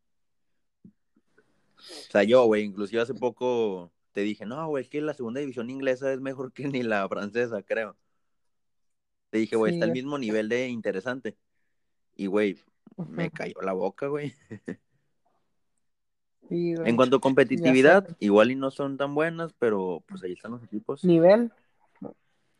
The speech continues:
Speaker 2: de representativos, pues.
Speaker 1: Aquí están.
Speaker 2: Ahí está, güey.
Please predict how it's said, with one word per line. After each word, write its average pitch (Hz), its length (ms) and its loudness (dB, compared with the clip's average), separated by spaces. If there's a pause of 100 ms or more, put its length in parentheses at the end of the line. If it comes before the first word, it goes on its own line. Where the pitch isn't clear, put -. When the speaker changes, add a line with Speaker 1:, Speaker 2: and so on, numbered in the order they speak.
(140)
Speaker 2:
de 160 840 -2
representativos, 170 1120 0 (100)
pues. - 340 -8
Speaker 1:
Aquí - 140 -2
están. 101 380 0 (1600)
Speaker 2:
Ahí 165 180 -4
está, - 340 -6
güey. 175 240 -12